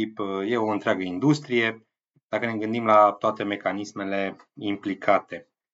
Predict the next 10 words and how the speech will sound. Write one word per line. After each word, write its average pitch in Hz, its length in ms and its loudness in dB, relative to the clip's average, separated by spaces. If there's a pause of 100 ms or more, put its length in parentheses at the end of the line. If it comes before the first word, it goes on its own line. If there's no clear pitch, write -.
(880)
Uh, 107 480 4
și - 160 2
respect 175 360 2
echipei 185 280 0
naționale 170 400 2
de 120 80 0
fotbal 117 300 2
a 107 60 6
României, 120 360 0
care 135 460 0